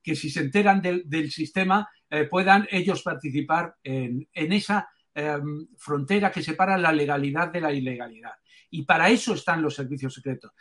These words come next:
A-, ahora parece que molesta, eh, decirlo, pero, mm, ese tipo de operaciones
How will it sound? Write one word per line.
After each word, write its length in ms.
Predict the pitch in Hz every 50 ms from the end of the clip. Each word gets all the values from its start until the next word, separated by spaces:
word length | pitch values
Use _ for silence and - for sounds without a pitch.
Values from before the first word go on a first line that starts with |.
| _ _ _
A-, 160 | - 160 165 -
ahora 360 | 180 180 190 208 226 240 220
parece 300 | - 196 202 208 202 220
que 100 | 220 -
molesta, 600 | 180 170 165 185 208 202 - - 180 165 - - _ _ _ _ _
eh, 260 | 143 139 139 139 135 127
decirlo, 440 | 143 135 - 185 214 220 226 170
pero, 300 | - 147 131 135 135 135 -
mm, 380 | 139 135 139 135 131 127 127 - _
ese 240 | - 175 180 202
tipo 240 | 202 208 190 - 196
de 100 | 175 170
operaciones 560 | 139 170 156 139 135 143 180 185 214 208 -